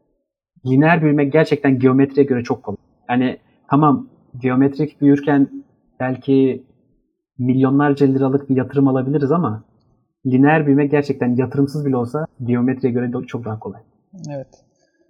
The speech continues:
Speaker 2: Burada bir sonraki konumuz ekip büyümesinden sonra Kickstarter oldu. Bir projemize finans sağlayabileceğimiz alanlar oldu. Ondan sonra da bitirdik. Şu anda özetteyiz yine.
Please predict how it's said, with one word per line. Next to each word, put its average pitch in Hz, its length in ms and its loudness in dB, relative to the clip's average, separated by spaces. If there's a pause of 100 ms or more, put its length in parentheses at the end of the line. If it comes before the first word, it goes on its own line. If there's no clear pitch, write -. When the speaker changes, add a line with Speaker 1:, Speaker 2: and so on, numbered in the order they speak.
(140)
Speaker 2:
Burada 190 560 -2
bir 226 100 -4
sonraki 165 440 -6
konumuz 143 480 -6
ekip - 280 -14
büyümesinden 139 580 -6
sonra 160 360 -6
Kickstarter 160 480 -6
oldu. 143 480 -8 (120)
Bir 123 500 -8
projemize 139 760 -8 (280)
finans 131 260 -8
sağlayabileceğimiz 127 680 -8
alanlar 113 340 -10
oldu. 139 340 -10 (800)
Ondan 151 320 -8
sonra 123 220 -12
da 190 60 -6
bitirdik. 170 560 -12
Şu - 180 -18
anda 123 160 -10
özetteyiz 135 460 -10
yine. 113 180 -12